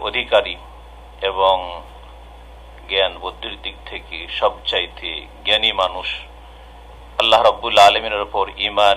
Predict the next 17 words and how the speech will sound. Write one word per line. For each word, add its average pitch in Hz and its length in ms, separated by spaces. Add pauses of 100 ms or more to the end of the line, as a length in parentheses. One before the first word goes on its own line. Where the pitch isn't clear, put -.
ইয়াকিনের 113 640
দিক 117 160 (120)
থেকে, 113 340 (200)
দৃঢ় 113 280
প্রতিজ্ঞ 135 540
হওয়ার 95 360
দিক 104 140 (100)
থেকে 98 320 (1500)
অতি 95 320
পরিপূর্ণ, 113 560 (1600)
যার 104 360 (340)
আল্লাহ 117 240
রাব্বুল 113 380
আলামিন 98 340 (100)
সত্যায়ন 107 480 (120)
করেছেন 107 460 (640)
এবং 107 280